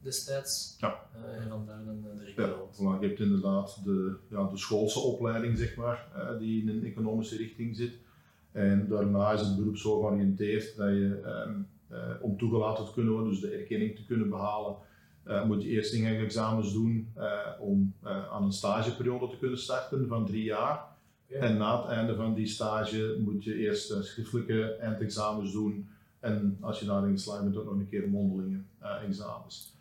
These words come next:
Speaker 1: Oké.
Speaker 2: En heb je die allemaal met succes, eh, doorlopen en durf best zeggen dat die lat, ehm, heel hoog ligt.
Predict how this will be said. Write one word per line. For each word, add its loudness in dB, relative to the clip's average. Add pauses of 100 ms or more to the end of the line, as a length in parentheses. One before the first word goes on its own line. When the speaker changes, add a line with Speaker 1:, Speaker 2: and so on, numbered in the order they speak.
Speaker 1:
Oké. -8
Speaker 2:
En 4
heb 0
je 2 (360)
die 2
allemaal 4
met 0
succes, -2
eh, -2
doorlopen 2
en 0 (320)
durf 0
best 0
zeggen 2
dat -4
die 0
lat, 0
ehm, -6 (180)
heel 2
hoog 2
ligt. -2